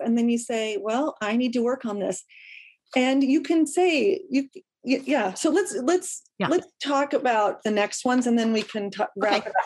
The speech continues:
Speaker 1: talking
Speaker 2: That's good.
Speaker 1: about
Speaker 2: Yeah, 'cause the
Speaker 1: talking
Speaker 2: next
Speaker 1: about
Speaker 2: ones are just, um, the first four are your testimony. The next ones are how you're living that testimony.
Speaker 1: So
Speaker 2: And,
Speaker 1: this
Speaker 2: but I think the big next one is seven, right?
Speaker 1: Seven.
Speaker 2: Where
Speaker 1: And that,
Speaker 2: that's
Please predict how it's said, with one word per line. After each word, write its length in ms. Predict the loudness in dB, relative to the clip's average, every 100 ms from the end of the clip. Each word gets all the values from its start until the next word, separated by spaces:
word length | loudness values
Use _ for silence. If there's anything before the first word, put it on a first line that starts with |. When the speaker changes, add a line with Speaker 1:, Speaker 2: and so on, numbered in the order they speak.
| -2
Speaker 1:
talking 280 | -2 -2 0
Speaker 2:
That's 100 | 0
good. 80 | 0
Speaker 1:
about 80 | 0
Speaker 2:
Yeah, 80 | 0
'cause 300 | 0 -2 2
the 40 |
Speaker 1:
talking 140 | 2 2
Speaker 2:
next 300 | 0 -2 -2
Speaker 1:
about 120 | 0
Speaker 2:
ones 140 | 2
are 100 | 2
just, 260 | 2 0 -2 -8 -4 0
um, 260 | 2 0 -4 -6
the 100 | -2
first 240 | -2 0
four 140 | -2 0
are 20 |
your 120 | 0
testimony. 460 | 0 -4 0 0 2
The 120 | 0
next 220 | 0 -2
ones 140 | -2
are 120 | -2 -2
how 180 | -2
you're 180 | 0 -2
living 280 | -2 -4 -6
that 140 | -8
testimony. 600 | -8 -8 -6 -6 -8 -12 _ -18 -16 -16 -4
Speaker 1:
So 60 | 0
Speaker 2:
And, 320 | 2 2 0
Speaker 1:
this 40 | 0
Speaker 2:
but 140 | 0
I 80 | 0
think 280 | 0 -2 0
the 80 |
big 380 | 0 0 0 0
next 300 | 0 0 -2
one 220 | 0 0
is 100 | 0
seven, 320 | -2 -4 -6 -14 _
right? 320 | 0 2 0
Speaker 1:
Seven. 180 | 0 0
Speaker 2:
Where 120 | 2
Speaker 1:
And 120 | 2 2
that, 180 | 2 -2
Speaker 2:
that's 120 | -8